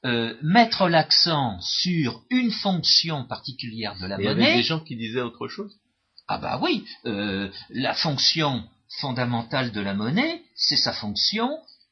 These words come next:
Speaker 1: mo-, intermédiaire, moyen d'échange.
Speaker 2: Ouais, ça fait partie du patrimoine.
Speaker 1: Non. C'est un accent, justement, étant donné les trois fonctions, le monétarisme va mettre l'accent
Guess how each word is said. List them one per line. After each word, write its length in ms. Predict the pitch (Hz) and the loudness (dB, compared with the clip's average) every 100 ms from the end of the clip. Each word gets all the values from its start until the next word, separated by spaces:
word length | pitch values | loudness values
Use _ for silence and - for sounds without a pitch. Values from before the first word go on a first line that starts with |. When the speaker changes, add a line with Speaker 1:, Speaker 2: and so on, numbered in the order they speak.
| _ _ _ _ | _ _ _ _
Speaker 1:
mo-, 360 | 117 120 135 - | -4 -2 -2 -2
intermédiaire, 920 | 151 131 123 135 131 302 269 113 - - | -4 -2 -2 -2 -2 -2 -2 -2 -6 -6
moyen 340 | 123 127 143 147 | -2 0 0 0
d'échange. 600 | 226 - 302 110 82 - | 2 2 0 -2 -6 -10
Speaker 2:
Ouais, 120 | - | -16
ça 160 | - - - | -18 -18 -20
fait 140 | 80 | -16
partie 260 | - - 90 | -16 -16 -16
du 160 | 82 - | -14 -12
patrimoine. 440 | 95 - 180 123 92 - - - 156 | -14 -14 -16 -16 -18 -20 -20 -6 2
Speaker 1:
Non. 280 | 233 285 - _ _ _ _ _ _ _ _ | 4 4 -2 _ _ _ _ _ _ _ _
C'est 320 | - 185 175 180 | -6 -2 2 4
un 140 | 156 | 4
accent, 540 | 147 - - 147 110 - | 4 4 2 2 -2 -8
justement, 500 | 117 - 214 262 - | -10 -6 -4 -2 -2
étant 280 | 151 135 143 | -4 -2 -2
donné 260 | 143 151 143 | 0 -2 0
les 120 | 120 | -2
trois 240 | - 185 - | 2 4 4
fonctions, 640 | 156 131 - 170 156 - - - - - - | 0 -2 -2 0 -2 -4 -12 -20 -20 -20 -12
le 240 | 131 143 196 | -2 2 2
monétarisme 800 | 165 135 120 147 277 - 135 123 | 2 0 0 0 2 0 0 -2
va 220 | 135 151 | 0 2
mettre 400 | 196 233 - 120 | 2 0 -2 -4
l'accent 500 | 110 - - 220 | -4 -2 -4 -4